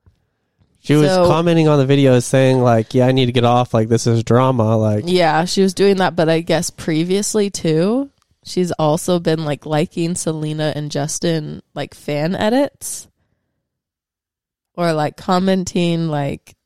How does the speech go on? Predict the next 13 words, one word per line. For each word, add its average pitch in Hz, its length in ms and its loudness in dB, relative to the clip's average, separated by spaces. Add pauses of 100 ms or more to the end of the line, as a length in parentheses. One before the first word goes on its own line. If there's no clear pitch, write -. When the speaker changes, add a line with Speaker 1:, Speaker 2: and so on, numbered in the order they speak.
(320)
Speaker 2:
on 151 500 0
stories 156 580 -2
that 151 180 -2
are 139 100 -4
still 156 300 -4
hyping 160 320 -6
up 156 140 -4
Justin 143 340 -6
and 151 180 -6
Selena. 147 640 -4 (240)
Speaker 1:
Oh, 113 220 2
okay. 123 280 -4 (120)
Speaker 2:
But 160 360 0